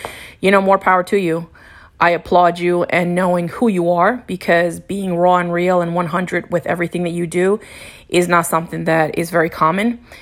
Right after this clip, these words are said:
People are afraid to show who they really are. And I think that, again, we need more people like this in order to just avoid some of the drama we have. So let's start with the whole red flag thing. I mean, honestly, what the hell?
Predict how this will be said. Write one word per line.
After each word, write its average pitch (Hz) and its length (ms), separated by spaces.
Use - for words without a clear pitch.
People 180 300
are 165 100
afraid 175 560
to 170 240
show 165 260
who 180 160
they 170 140
really 170 280
are. 185 240
And 202 160
I 175 100
think 180 280
that, 175 400
again, 180 420
we 180 120
need 185 160
more 170 180
people 175 320
like 170 240
this 233 240
in 180 80
order 175 160
to 170 140
just 175 200
avoid 175 460
some 208 200
of 196 60
the 196 80
drama 190 300
we 170 120
have. - 360
So - 160
let's 294 160
start 247 240
with 185 280
the 180 80
whole 180 280
red 160 200
flag 156 400
thing. - 260
I 214 120
mean, 214 220
honestly, 220 680
what 170 280
the 185 60
hell? - 340